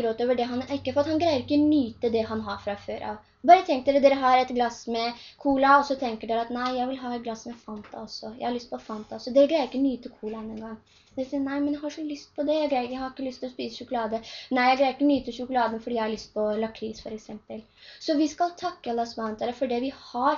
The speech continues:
fått. Vi skal ikke gråte over det vi ikke har. Fordi hvis vi sitter og gråter over det vi ikke har, så vil Allah subhanahu wa ta'ala sakte, men sikkert ta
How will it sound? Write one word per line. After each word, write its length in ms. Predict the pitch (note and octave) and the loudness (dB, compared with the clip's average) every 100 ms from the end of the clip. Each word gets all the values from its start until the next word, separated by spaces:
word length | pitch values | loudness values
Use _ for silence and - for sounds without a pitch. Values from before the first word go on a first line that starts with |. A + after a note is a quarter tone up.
| - | -2
fått. 320 | G#3+ G3+ - - | -10 -10 -16 -6
Vi 140 | C#4 | -4
skal 180 | D4+ C#4+ | -2 -6
ikke 160 | F4+ F4 | -2 0
gråte 300 | B3+ A3+ A3+ | 0 0 -2
over 100 | A#3 | -2
det 80 | A#3 | -4
vi 80 | A#3+ | -8
ikke 240 | - G#3+ | -12 -10
har. 160 | G#3+ G#3 - - | -8 -8 -10 -8
Fordi 160 | - D#4 D#4 | 0 2 2
hvis 160 | D#4 | 0
vi 40 | D4 | -2
sitter 220 | C4+ D4 | -2 0
og 100 | C4+ | 0
gråter 240 | A#3+ A#3+ B3+ | 0 0 0
over 80 | C4 | 2
det 140 | B3+ | 0
vi 80 | B3+ C4+ - C#4+ | -2 -6 -6 -8
ikke 180 | - B3 | -4 -2
har, 80 | C4+ | 0
så 160 | D4 | 2
vil 160 | C4 C#4 | 2 2
Allah 240 | B3+ C4 | 0 -2
subhanahu 240 | - A#3 A3+ | -4 -6 -4
wa 80 | |
ta'ala 160 | C4 C#4 - - | -4 -4 -10 -20
sakte, 480 | - F4 - - C4+ | 0 2 2 -2 0
men 160 | C4+ C4+ | 0 0
sikkert 340 | A#3 C#4 C4+ | -6 -4 -4
ta 80 | B3 | -4